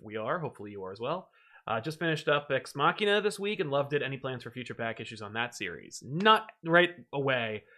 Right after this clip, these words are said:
Uh, the biggest Vaughn book is Saga, and that book didn't do very well in the, like, third volume.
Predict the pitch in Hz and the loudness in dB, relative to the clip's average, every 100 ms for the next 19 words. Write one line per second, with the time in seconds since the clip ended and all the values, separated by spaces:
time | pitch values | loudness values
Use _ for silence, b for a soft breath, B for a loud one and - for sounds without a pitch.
0 | b - 123 135 147 226 220 - - _ | b 0 0 6 8 10 8 4 -8 _
1 | _ 143 135 135 160 180 185 180 160 160 | _ -16 -12 0 4 8 8 8 10 8
2 | 156 - _ _ _ _ _ _ _ - | 8 -6 _ _ _ _ _ _ _ 2
3 | 160 143 170 160 170 202 208 151 151 147 | 2 4 8 8 10 8 8 8 6 6
4 | 147 - 139 - 131 131 131 156 151 151 | 4 -2 -2 0 -6 -4 -2 4 6 8
5 | 156 160 156 135 135 127 123 120 - 139 | 6 6 4 2 0 0 0 -4 0 0
6 | 151 180 196 220 202 | 4 6 6 4 0